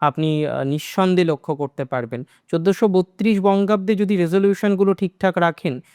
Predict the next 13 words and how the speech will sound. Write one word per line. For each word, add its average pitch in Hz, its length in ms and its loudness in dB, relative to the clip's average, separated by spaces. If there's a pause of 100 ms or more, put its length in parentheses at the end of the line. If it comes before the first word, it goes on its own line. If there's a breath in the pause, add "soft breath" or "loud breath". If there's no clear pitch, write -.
(140 soft breath)
এবং 185 280 0
পরিকল্পনাগুলো 202 1000 2
সুনির্দিষ্টভাবে 185 1000 -2
করেন, 160 380 0 (300 soft breath)
তাহলে 175 260 2
আপনি 170 300 0
কিন্তু 180 360 -2
অনেকটাই 180 800 -2
ভালো 160 420 0
ফলাফল 160 420 0
এক্সপেক্ট - 380 -6
করতে 165 320 -4
পারেন, 170 340 0